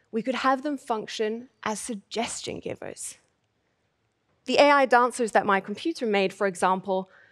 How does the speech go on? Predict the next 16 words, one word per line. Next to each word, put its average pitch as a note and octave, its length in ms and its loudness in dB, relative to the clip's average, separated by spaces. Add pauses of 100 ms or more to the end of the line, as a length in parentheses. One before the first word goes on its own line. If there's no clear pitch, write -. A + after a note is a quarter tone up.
(160)
could A3 140 -6
be B3 80 0
used C4 380 0
by C#4+ 140 2
a C4+ 80 2
dancer G#3+ 440 0
to A#3 140 -4
explore B3+ 840 2
their G3 180 -2
movement G#3 560 -4
repertoire, - 840 -8 (580)
offering C4+ 380 -4
reflection, C4+ 680 0 (300)
stimulation, A#3+ 880 2 (480)
and G3+ 120 -10
feedback. C#4 540 -4